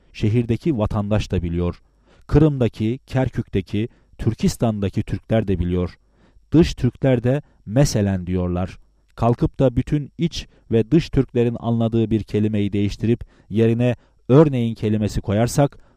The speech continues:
bunu Anadolu halkı da anlamaz, dış Türkler de anlamaz. İki,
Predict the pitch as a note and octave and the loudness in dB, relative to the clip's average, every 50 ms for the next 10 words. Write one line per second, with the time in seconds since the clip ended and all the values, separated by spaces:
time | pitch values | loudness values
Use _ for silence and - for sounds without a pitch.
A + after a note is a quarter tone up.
0 | _ _ - A2 A2+ A#2+ C3+ D3 D3 - - _ _ _ _ - G#2+ A#2 B2 B2+ | _ _ -4 -2 0 2 2 2 2 0 -4 _ _ _ _ -4 -2 0 0 2
1 | B2 A#2+ C3+ D3 A#2 G#2+ A2 G#2+ - - C#3+ B2+ A#2 A2+ A2 G#2+ G#2+ A2 A#2+ C3+ | 2 4 4 2 2 2 0 0 2 2 2 2 2 0 0 -2 -2 -2 -2 -2
2 | C#3+ - - _ _ _ _ _ _ _ _ - G2+ G#2 B2 B2 - - - G#2+ | -4 -6 -8 _ _ _ _ _ _ _ _ -8 -2 0 0 0 0 -2 -6 -6
3 | G2 - - G#2+ G#2+ G2 F2+ F#2 F2+ F2 F2 E2+ E2 E2 F2 E2 - - - _ | -4 -2 -2 -2 0 0 -2 -2 -4 -4 -6 -6 -6 -6 -8 -8 -8 -12 -18 _
4 | _ _ _ _ _ _ _ _ _ _ _ _ _ _ _ - - - - - | _ _ _ _ _ _ _ _ _ _ _ _ _ _ _ -10 -10 -10 -6 -2
5 | - A2 F#2 | -2 -2 -2